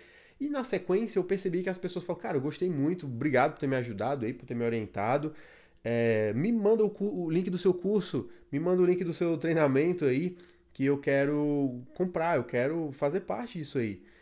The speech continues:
E aí a pessoa vai lá, eu mando o link naturalmente, cara. Isso é que é mais legal. Eu não faço nenhum pitch. Eu não faço nenhuma chamada. "Cara, olha aqui, você vai precisar comprar agora e tal." Não. Eu simplesmente tô conversando com a pessoa, orientando a pessoa,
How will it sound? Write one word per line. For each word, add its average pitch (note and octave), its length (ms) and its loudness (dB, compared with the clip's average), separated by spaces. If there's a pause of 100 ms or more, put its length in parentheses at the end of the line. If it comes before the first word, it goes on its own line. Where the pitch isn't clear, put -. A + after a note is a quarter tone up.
(120)
E - 80 -12
aí D#4+ 60 -2
a D4+ 60 -2
pessoa B3+ 260 0
vai G#3 160 2
lá, F#3 220 4
eu F#3+ 80 4
mando F3+ 220 4
o F3+ 40 0
link F3+ 240 -4
naturalmente, C#4 720 -2
cara. G2+ 320 -6 (380)
Isso F#3+ 180 -10
é A3+ 40 0
que - 100 -4
é G3+ 40 -2
mais E3 180 2
legal. A2+ 440 2 (280)
Eu C3 100 -4
não E3+ 80 0
faço G#3 340 -4
nenhum D#3 220 4 (220)
pitch. C3+ 500 -6 (880)
Eu B2 100 -2
não D3 80 0
faço F3 420 -2
nenhuma D3+ 360 0
chamada. B2 460 -2
"Cara, C#3 280 -4
olha C#3 140 0
aqui, C3+ 200 -6
você - 80 -10
vai B2 100 0
precisar B2+ 400 -8
comprar C#3+ 460 -4
agora A#2+ 580 6
e A#2+ 40 0
tal." A2 420 -2 (260)
Não. C#4 380 0 (380)
Eu C4 80 -8
simplesmente A#3 380 -4
tô A3+ 80 0
conversando G3+ 280 -2
com G3 100 -4
a G3 40 -4
pessoa, F#3+ 400 2
orientando F3+ 400 2
a F3 40 0
pessoa, F3+ 580 -2